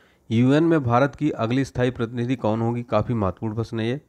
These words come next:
रुचिरा कंबोज जो है यूएन में भारत की अगली स्थायी प्रतिनिधि होंगी, ठीक है। वरिष्ठ राजनयिक रुचिरा कंबोज, जो वर्तमान में भूटान में भारत के राजदूत में कार्यरत हैं। न्यूयॉर्क में संयुक्त राष्ट्र में भारत के अगले स्थायी प्रतिनिधि के रूप में नियुक्त किया गया है।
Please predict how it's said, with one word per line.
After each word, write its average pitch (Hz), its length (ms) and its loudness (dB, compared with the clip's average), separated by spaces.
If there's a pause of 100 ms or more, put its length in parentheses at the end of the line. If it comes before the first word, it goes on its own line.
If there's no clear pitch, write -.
(600)
रुचिरा 120 480 2
कंबोज 123 500 -2
जो 131 140 0
है 135 80 0
यूएन 120 280 0
में 131 140 0
भारत 113 320 0
की 117 60 -2
अगली 113 260 0
स्थायी 107 260 -2
प्रतिनिधि 101 480 -6
होंगी, 82 300 -6
ठीक 101 260 -8
है। 85 200 -8 (680)
वरिष्ठ 120 360 2
राजनयिक 104 540 0
रुचिरा 110 300 -2
कंबोज, 107 400 -2
जो 117 100 -2
वर्तमान 104 340 -2
में 104 100 -2
भूटान 101 380 -2
में 110 160 -2
भारत 98 300 -2
के 101 100 -4
राजदूत 95 400 -2
में 107 120 -6 (180)
कार्यरत 95 420 -2
हैं। 123 160 -4 (580)
न्यूयॉर्क 113 380 4
में 143 140 0
संयुक्त 131 280 -4
राष्ट्र 127 240 0
में 120 60 -4
भारत 117 260 0
के 120 60 -2
अगले 113 200 0
स्थायी 104 240 -4
प्रतिनिधि 104 340 -6
के 101 120 -12
रूप 110 100 -4
में 104 80 -2
नियुक्त 98 200 -4
किया 104 120 -4
गया 107 160 0
है। 123 160 -4